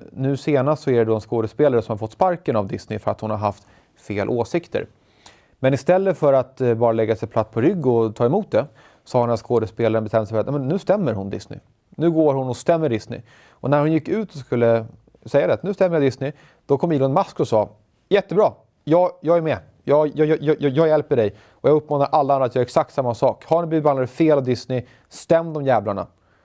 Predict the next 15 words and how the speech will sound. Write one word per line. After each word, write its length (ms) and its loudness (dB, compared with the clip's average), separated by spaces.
Så 120 0
att 200 -4
nu 140 2
åker 240 2
de 60 0
ut 60 -2
för 100 -14
stämningar 420 0
också. 280 -2
Och 100 2
jag 120 4
tycker 180 -4
det 60 4
här 140 2
är 200 2